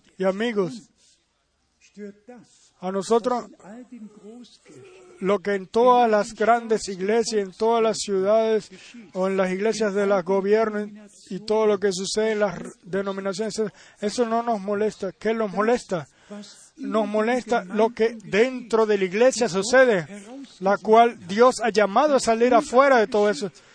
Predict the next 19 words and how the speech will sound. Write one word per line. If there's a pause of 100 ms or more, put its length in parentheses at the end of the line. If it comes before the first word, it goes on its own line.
(280)
Lo
que
su-,
está
sucediendo
en
todos
lados, (480)
lo
que
suce-,
está
sucediendo
en
otros
lados, (120)
sea
sus
problemas.